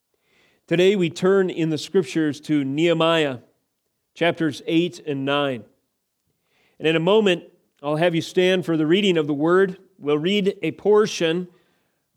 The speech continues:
from both chapters, eight eighteen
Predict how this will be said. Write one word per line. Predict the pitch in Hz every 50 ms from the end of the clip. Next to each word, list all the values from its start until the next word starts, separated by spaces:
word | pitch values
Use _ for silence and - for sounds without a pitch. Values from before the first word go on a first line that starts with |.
| _ _
from | - 139 143
both | 131 165 180 180 -
chapters, | - - 165 160 160 160 - 185 196 190 180 - - -
eight | 185 208 226 208 - - - _ _ _ _
eighteen | - 175 180 180 175 - - 190 185 185 190 202 208 202